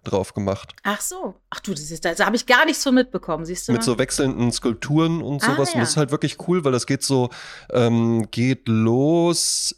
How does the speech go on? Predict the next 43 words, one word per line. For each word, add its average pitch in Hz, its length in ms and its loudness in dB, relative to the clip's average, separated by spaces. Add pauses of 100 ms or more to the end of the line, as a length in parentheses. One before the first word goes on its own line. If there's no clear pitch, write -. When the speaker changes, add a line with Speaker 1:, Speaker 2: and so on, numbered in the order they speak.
Speaker 1:
im 127 680 2
Chelsea 165 680 0 (400)
Speaker 2:
Ja. 214 300 -6 (260)
Speaker 1:
und, 139 380 0
äh, 131 200 2
geht 135 240 -2
dann 143 120 2
so 127 100 0
bis 131 200 -4
zum 120 140 2
Meatpacking 110 560 -2
District - 560 -8
ungefähr. 339 380 -6
Speaker 2:
Ah, - 40 -4
ja. 151 180 -6 (480)
Speaker 1:
Ne? 127 260 0
Speaker 2:
Das - 140 -14
klingt 262 100 -6
Speaker 1:
Und 117 60 2
dann 113 80 4
Speaker 2:
ja 120 60 -2
Speaker 1:
kannst 135 200 0
du 139 60 4
halt 127 120 2
Speaker 2:
interessant. 123 200 2
Speaker 1:
eben - 0 -
auch 120 180 0
überall, 156 580 2
ü-, - 180 -2 (140)
überall, 147 480 2
wo 139 140 2
halt 127 240 0
quasi 131 260 2
vorher 139 540 2
U-Bahn-Stationen 117 840 2
waren, 117 200 2
sind 127 160 -2
ja 131 60 2
jetzt 113 120 -2
immer 131 140 0
noch 120 100 2
die 120 140 -2
Treppen. 151 420 0